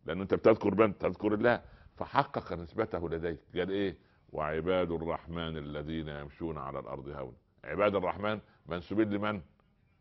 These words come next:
ل-، لهؤلاء القوم. "قد أفلح المؤمنون". ها؟ الذين هم، الم-، مؤمنون بمن؟ بالله سبحانه وتعالى. فبشر عباد، ها؟ عباد من؟ عباد الله سبحانه. فنسبتهم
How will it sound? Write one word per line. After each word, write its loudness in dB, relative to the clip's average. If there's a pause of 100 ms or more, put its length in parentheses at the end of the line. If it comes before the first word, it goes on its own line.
(220)
ل-، -2
لهؤلاء 2
القوم. 2 (380)
"قد 4
أفلح 2
المؤمنون". 0 (240)
ها؟ 0 (320)
الذين 2
هم، -2 (200)
الم-، -4
مؤمنون 4
بمن؟ 4 (400)
بالله 4
سبحانه -2
وتعالى. -2 (320)
فبشر 2
عباد، 2 (160)
ها؟ 2 (200)
عباد 6
من؟ 0 (260)
عباد 6
الله 2
سبحانه. -2 (320)
فنسبتهم 0